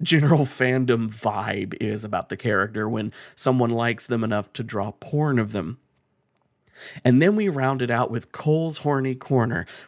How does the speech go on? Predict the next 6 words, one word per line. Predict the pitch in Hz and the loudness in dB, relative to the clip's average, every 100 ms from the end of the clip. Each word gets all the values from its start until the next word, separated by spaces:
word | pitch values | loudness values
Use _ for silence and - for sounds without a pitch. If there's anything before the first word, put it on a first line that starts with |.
| _ | _
where | - 143 151 | 4 6 6
Cole | - 165 208 | 2 4 6
Burkhart, | 190 202 196 - 117 110 104 | 6 4 2 2 2 2 -2
resident | 104 95 - 95 73 | -2 -2 -2 -4 -4
monster | 98 120 139 - 92 | 2 2 2 -2 -4
fucker, | - 104 - 104 127 | -4 -6 -2 -4 -4